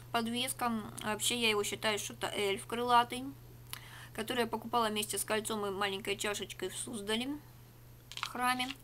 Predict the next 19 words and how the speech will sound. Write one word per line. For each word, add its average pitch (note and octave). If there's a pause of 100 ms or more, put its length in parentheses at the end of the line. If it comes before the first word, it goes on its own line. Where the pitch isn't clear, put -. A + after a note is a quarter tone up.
(220)
когда A3
с -
Машей A3+
была. A3 (580)
Это A#3
горный A#3
хрусталь, A3
там G#3+
была G#3
ещё F#3+
верёвочка A3
такая, G#3
чёрный G3+
кожаный G3+
ремешок, G3
но A#3+
ремешок A#3
у G#3+
меня G3